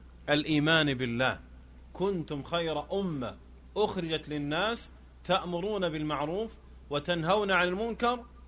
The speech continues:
ثم بعد ذلك قال: "تؤمنون بالله." وهذا يدل على أهمية هذه الشعيرة، وهذا يدل على أهمية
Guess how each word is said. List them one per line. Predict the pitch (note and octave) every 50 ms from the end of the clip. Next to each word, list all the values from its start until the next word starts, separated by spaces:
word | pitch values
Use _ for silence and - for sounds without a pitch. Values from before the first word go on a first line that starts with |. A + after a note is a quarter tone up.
| - -
ثم | - G3 G#3 G3+ G3+
بعد | G3+ G3+ G3 G3
ذلك | F#3+ G3 G3 G3 G3+ A#3+ B3 - - - - - - - - - - - - - - - - - - - - - - -
قال: | D3 D#3+ F3+ G#3+ A#3 B3 - - - - - - - - - -
"تؤمنون | - F3+ F3 D3 E3 D#3+ D#3+ D#3+ D#3+ D3+ C#3 B2+ A#2+
بالله." | A2 G#2+ G2 G2 F#2+ - - - - - - - - - - - - - - - - - - - - - - - - - - - -
وهذا | A#2+ C3+ C#3 D#3+ F3+ F#3+ F#3 E3+ E3+ E3+ D#3+
يدل | D3+ D3 E3+ G3 F3+ E3+ E3
على | D#3+ C#3+ C#3+ D3+ D3
أهمية | C#3+ C#3+ C#3+ D3 C#3+ D3 D#3+ F3 E3+ D#3 D3 -
هذه | C#3+ C#3 C#3 C#3 C3 A#2+ A#2+ A2
الشعيرة، | - - - G#2 G2 G#2+ G#2 F2+ D#2+ - - - - - - - - - - - - -
وهذا | - A#2+ B2+ D3 D#3+ E3+ E3 D#3 D3+
يدل | D3 C#3 E3+ D#3+ D3
على | C3 C#3+ C#3+ D3+ E3 F3 - - - - - -
أهمية | C#3+ C#3+ D3 D3+ D#3+ F3 E3+ D#3